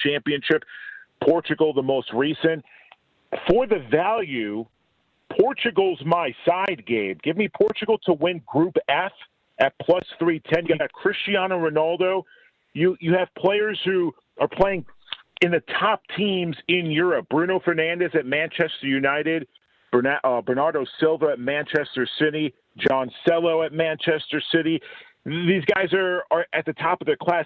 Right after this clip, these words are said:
plus you have one of the gre-, the greatest players in the world, plus players from Porto who are a great defensive side. This is a tournament, Gabe, where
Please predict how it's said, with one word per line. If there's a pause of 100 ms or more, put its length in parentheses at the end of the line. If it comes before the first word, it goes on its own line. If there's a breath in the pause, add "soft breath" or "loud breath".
plus
you
have
one
of
the
gre-, (140)
the
greatest
players
in
the
world, (400)
plus (120)
players
from
Porto
who
are
a
great
defensive (140)
side. (500 soft breath)
This
is
a (140)
tournament,
Gabe,
where